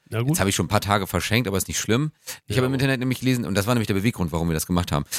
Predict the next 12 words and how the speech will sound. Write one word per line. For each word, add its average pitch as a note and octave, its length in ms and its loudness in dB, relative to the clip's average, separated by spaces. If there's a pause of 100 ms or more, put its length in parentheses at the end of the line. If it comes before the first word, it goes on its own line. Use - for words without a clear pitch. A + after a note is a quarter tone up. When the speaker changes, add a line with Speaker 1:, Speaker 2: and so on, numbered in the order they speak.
Speaker 2:
Ich D#2+ 140 -6
hätte A#2 100 0
jetzt A#2+ 240 -2
tausendvierhundert C3 640 0
Euro A2 300 0
bezahlen G#2 440 0
müssen G2+ 440 0 (180)
für F#2+ 160 0
drei F#2 200 2
Tage. D2+ 520 0
Speaker 1:
Ja. A#2 180 0 (420)
Speaker 2:
Und G2+ 340 0